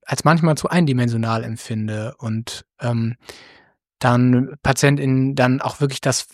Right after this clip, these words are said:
wirklich versuche, noch mal auseinanderzuhalten, wo sind die dann die depressiven Symptome und, ähm, wo ist dann die Angst? Ist dann die Angst generalisiert, phobisch, ähm, tritt die als panikartig auf?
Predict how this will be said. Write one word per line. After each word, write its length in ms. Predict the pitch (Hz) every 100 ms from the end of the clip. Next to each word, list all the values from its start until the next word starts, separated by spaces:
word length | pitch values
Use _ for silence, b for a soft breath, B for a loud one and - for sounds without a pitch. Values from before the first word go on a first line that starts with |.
| 139
wirklich 260 | 139 139
versuche, 380 | - 135 143 135
noch 100 | 131
mal 140 | 131
auseinanderzuhalten, 1120 | 123 120 139 143 139 - 131 131 131 - 131 135
wo 120 | 147
sind 280 | 143 139 -
die 80 |
dann 220 | 135 131 131
die 100 | 123
depressiven 600 | 127 - 135 170 160 147
Symptome 640 | 143 135 143 139 139 135 B B -
und, 320 | 135 131 131 -
ähm, 420 | 156 131 123 123 123
wo 100 | 156
ist 160 | -
dann 120 | 127
die 100 | 131
Angst? 500 | 151 151 104 - - -
Ist 240 | - -
dann 100 | 127
die 140 | 123 -
Angst 260 | 123 - - -
generalisiert, 1120 | - 127 123 127 127 127 156 156 139 139 - - B B B B
phobisch, 1000 | - - 147 139 139 135 131 - - - -
ähm, 580 | 127 127 123 120 120 139 _ _
tritt 260 | - 139 123
die 160 | 135
als 160 | 127 127
panikartig 920 | - 160 151 139 - 135 135 131 -
auf? 520 | 123 123 123 120 -